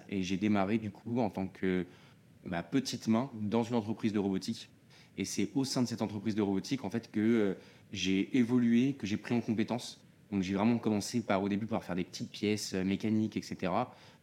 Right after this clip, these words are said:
Euh, ensuite, euh, voilà, au bout de deux ans, je gérais entièrement tout l'atelier, euh, de prototypage.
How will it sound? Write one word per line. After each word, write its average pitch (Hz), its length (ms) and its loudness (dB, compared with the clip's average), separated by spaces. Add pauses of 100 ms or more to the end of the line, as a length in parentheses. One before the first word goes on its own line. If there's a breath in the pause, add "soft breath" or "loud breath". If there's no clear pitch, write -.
Euh, 90 160 2
ensuite, 92 440 -4
euh, 90 180 0
voilà, 101 220 0
au 98 40 0
bout 95 140 -8
de 92 40 -8
deux 107 280 2
ans, 117 120 4
je 98 120 -4
gérais 92 260 -2
entièrement 107 560 0
tout 113 160 -8
l'atelier, 107 680 0
euh, 90 100 2
de 95 80 -2
prototypage. 107 640 -2